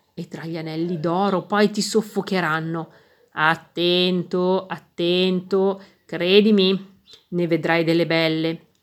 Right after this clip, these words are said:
Solamente dai baffi la tua mamma a quel punto potrebbe riconoscere suo figlio.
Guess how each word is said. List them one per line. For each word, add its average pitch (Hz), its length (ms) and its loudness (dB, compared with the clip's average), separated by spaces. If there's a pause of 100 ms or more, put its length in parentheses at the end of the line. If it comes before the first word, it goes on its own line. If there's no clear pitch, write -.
(360)
Solamente 359 760 2
dai 359 180 4
baffi 170 580 0
la 160 120 -4
tua 175 160 -6
mamma 160 420 -4
a 165 40 -10
quel 165 240 -6
punto 175 480 -2
potrebbe 175 460 -4
riconoscere 170 580 -4
suo 165 160 -8
figlio. 170 680 -4